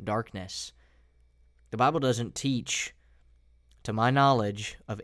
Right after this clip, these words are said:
any type of dwelling place as far as a mansion waiting for me in hell.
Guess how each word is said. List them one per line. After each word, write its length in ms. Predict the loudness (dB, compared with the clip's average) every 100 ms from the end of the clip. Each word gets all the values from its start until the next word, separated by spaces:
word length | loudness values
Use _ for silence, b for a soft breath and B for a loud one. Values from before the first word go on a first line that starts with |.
| -6
any 320 | -2 -2 -2
type 380 | -4 -4 -2 -2
of 160 | -6 -4
dwelling 480 | 0 2 2 -2
place 400 | -4 -4 -4 -6
as 100 | -8
far 280 | -4 0 0
as 160 | -2 -4
a 60 |
mansion 680 | -4 0 2 2 0 -2 -4
waiting 360 | 0 2 0 -2
for 160 | -4 -4
me 180 | -4
in 80 | -6
hell. 440 | -8 -8 -8 -12